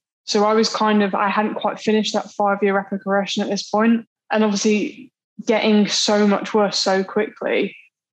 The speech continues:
for, for quite a long period of time as well is quite disheartening. <laughs> Like, no one knew when it was gonna stop, if it was gonna keep getting worse, if it was gonna keep getting worse at that fast rate. Honestly, like, the future is unknown. <laughs> So I think that that's one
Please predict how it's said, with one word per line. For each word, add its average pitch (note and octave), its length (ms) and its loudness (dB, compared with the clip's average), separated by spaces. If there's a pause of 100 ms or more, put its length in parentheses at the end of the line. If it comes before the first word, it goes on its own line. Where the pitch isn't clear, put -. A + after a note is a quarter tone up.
(140)
for, G#3+ 220 2
for G3+ 160 -2
quite A3 300 0
a G#3+ 40 4
long G#3 200 4
period G3+ 200 2
of G3 80 -2
time G#3 300 0
as G3 100 -2
well G3 400 -2 (360)
is A3 120 0
quite A3 320 -4
disheartening. G#3 580 0 (240)
<laughs> - 80 -14 (840)
Like, G3 160 -2
no A3 160 2
one G#3+ 160 2
knew G3+ 180 2
when G3 140 0
it - 80 -4
was G3+ 100 -6
gonna G3 160 -2
stop, F#3+ 340 -2
if G3 120 0
it G3 100 0
was G3 100 -2
gonna F#3 200 -2
keep A3 260 0
getting G3+ 220 0
worse, G3 320 0
if G3 160 -2
it F#3+ 100 -2
was G3 100 0
gonna F#3+ 200 -2
keep G#3 240 -4
getting G3 180 -2
worse F#3 240 -2
at - 60 -4
that - 160 -2 (120)
fast F#3 280 -2
rate. G#3 400 0 (240)
Honestly, A3 320 2
like, F#3 140 2
the G3 60 0
future G#3+ 300 -2
is F#3 80 0
unknown. G3 440 2
<laughs> F#3 40 -10 (360)
So G#3 80 0
I G3 40 0
think A3 140 0
that G#3 220 -2
that's A3 300 -2
one G#3 320 0